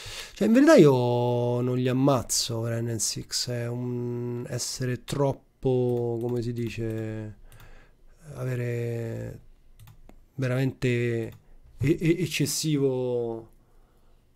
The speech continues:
Mazza, questo pure era interessante. Dico avere troppa prudenza. Sei e cinque undici, sei e sei dodici, tredici, quattordici, quindi sei diciassette.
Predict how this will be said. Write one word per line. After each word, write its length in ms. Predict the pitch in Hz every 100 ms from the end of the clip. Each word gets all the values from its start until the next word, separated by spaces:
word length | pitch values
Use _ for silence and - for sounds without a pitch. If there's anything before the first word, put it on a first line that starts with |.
| _ - _ - - _ _
Mazza, 320 | 123 - -
questo 360 | - - - -
pure 320 | - - -
era 200 | - 50
interessante. 800 | - - - - - - - - - - - - - - - - - - -
Dico 200 | 147 131
avere 200 | 131 131
troppa 360 | 135 143 - 127
prudenza. 840 | 127 127 117 107 - - 113 107
Sei 500 | - - - 151 127
e 60 | 117
cinque 540 | - 180 185 - 139
undici, 640 | 120 110 110 113 107 120 - - - _ -
sei 720 | - - - 123 110 110 107 - - - - _ _ _
e 100 | 127
sei 300 | - 180 165
dodici, 580 | 117 104 104 104 107 107 - _
tredici, 520 | - 147 185 185 175
quattordici, 340 | 135 131 143 127
quindi 220 | 185 156
sei 280 | 139 127 123
diciassette. 1080 | 127 139 - - - - - - - 113